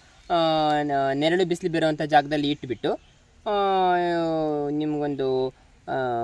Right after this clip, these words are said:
ಒಂದು ಇಪ್ಪತ್ತು ಇಪ್ಪತ್ತೈದು ದಿನದೊಳಗೆ ನಿಮ್ಗೆ ಇದಕ್ಕೆ ಚಿಗುರು ಬಂದು ಈ ಬಳ್ಳಿಗಳು ಸ್ಟಾರ್ಟ್ ಆಗುತ್ತೆ.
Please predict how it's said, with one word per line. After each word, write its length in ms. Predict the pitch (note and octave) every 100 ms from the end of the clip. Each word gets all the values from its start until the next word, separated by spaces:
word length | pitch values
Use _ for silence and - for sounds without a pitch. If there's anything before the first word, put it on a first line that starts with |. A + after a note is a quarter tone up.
| A#2 A#2+
ಒಂದು 580 | A#2+ A#2 A#2 A2+ A#2
ಇಪ್ಪತ್ತು 440 | B2 C#3+ G#3+ G3+ G#3+
ಇಪ್ಪತ್ತೈದು 380 | F#3 F#3 F#3 E3
ದಿನದೊಳಗೆ 360 | E3 D#3 G#3
ನಿಮ್ಗೆ 300 | A#3+ G3 E3
ಇದಕ್ಕೆ 200 | D#3 -
ಚಿಗುರು 240 | E3+ F#3 F#3
ಬಂದು 440 | E3+ D#3 G#3 C4+
ಈ 240 | G3 E3+
ಬಳ್ಳಿಗಳು 440 | D3+ D#3 D#3+ D#3 A3+
ಸ್ಟಾರ್ಟ್ 260 | - C#3+
ಆಗುತ್ತೆ. 540 | A#2+ A#2 G#3+ C4+ _